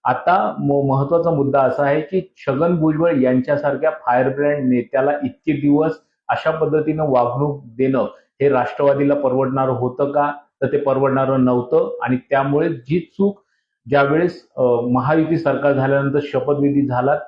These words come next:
त्यानंतर जी चूक करण्यात आली होती ती चूक पुन्हा आता दुरुस्त करण्यात आली आणि छगन भुजबळ यांना मंत्रिपद देण्यात आलेलं आहे. अ, छगन भुजबळ हे उपमुख्यमंत्री राहिलेले आहेत, गृहमंत्री राहिलेले आहेत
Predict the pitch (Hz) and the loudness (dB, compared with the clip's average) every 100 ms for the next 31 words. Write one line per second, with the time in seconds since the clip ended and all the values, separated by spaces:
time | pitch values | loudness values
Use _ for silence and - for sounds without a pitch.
0 | - 131 143 143 143 165 120 131 143 - | -2 -2 0 0 0 -2 -2 -2 -2 -4
1 | 151 - 127 127 131 127 135 127 147 143 | -8 -4 -2 0 0 0 0 -2 -4 -10
2 | - 139 - 139 - - 135 131 131 131 | -4 -4 -4 -6 -8 -4 -2 0 0 -2
3 | 120 123 127 147 139 135 131 131 139 170 | -2 -4 -4 -4 -2 0 0 0 0 -2
4 | - 123 131 131 127 131 127 123 143 135 | -6 -4 -2 0 0 0 0 0 0 -2
5 | 123 - - 160 - _ _ _ 127 139 | -4 -6 -6 -6 -6 _ _ _ 0 2
6 | 139 123 113 113 113 107 107 101 - _ | 2 2 2 2 2 0 -2 -4 -8 _
7 | _ - 135 127 - 147 190 202 180 170 | _ -2 0 0 -2 0 2 2 4 2
8 | 175 185 147 170 123 160 156 143 160 151 | 4 2 2 2 2 0 -2 -2 -4 0
9 | 156 143 151 156 151 139 151 - 120 120 | 2 2 2 2 2 2 -2 -4 -4 -2
10 | 147 151 143 143 139 135 143 143 143 131 | -2 -2 -4 0 0 2 2 2 2 0
11 | 143 | -2